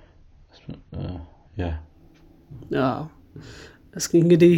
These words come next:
Speaker 2: ድራይቨሮች ደግሞ
Speaker 1: ም።
Speaker 2: ሪያክሽናቸውን እናያለን። እንግዲህ
Speaker 1: አ፣ አሁን
Speaker 2: እስኪ
Speaker 1: ዩቲዩብ ይሞላዋል ከትንሽ ጊዜ በኋላ።
Speaker 2: አዎ። <laughs> ዋው።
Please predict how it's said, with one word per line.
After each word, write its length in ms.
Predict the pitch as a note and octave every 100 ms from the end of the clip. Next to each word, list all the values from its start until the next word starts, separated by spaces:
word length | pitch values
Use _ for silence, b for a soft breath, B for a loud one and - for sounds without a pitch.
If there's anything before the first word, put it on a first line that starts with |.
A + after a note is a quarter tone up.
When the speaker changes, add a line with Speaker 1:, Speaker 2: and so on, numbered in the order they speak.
| D3 -
Speaker 2:
ድራይቨሮች 540 | F3 F3+ F3 F#3 F3+ -
ደግሞ 200 | F3+ F3+
Speaker 1:
ም። 80 | E3+
Speaker 2:
ሪያክሽናቸውን 640 | E3 D3+ E3 D#3 D3 D#3
እናያለን። 460 | C#3+ A#2+ A2+ B2 D#3 b b b b
እንግዲህ 300 | - C#3 C#3 B2+ A#2+
Speaker 1:
አ፣ 120 | F#2+ G2+ F2+
አሁን 200 | F#2 F2
Speaker 2:
እስኪ 160 | F2 F2+
Speaker 1:
ዩቲዩብ 240 | F2+ G2 F#2+
ይሞላዋል 480 | F2+ F2+ F2+ F2 E2+
ከትንሽ 360 | D#2+ - F2+ D#2+
ጊዜ 160 | - F2+
በኋላ። 280 | F2 F2+ F#2 - - C#3
Speaker 2:
አዎ። 240 | C3+ B2+ C#3 E3+ B B B
<laughs> 340 | C#3+ - - - - B B B B B B B _
ዋው። 240 | D3 A#2+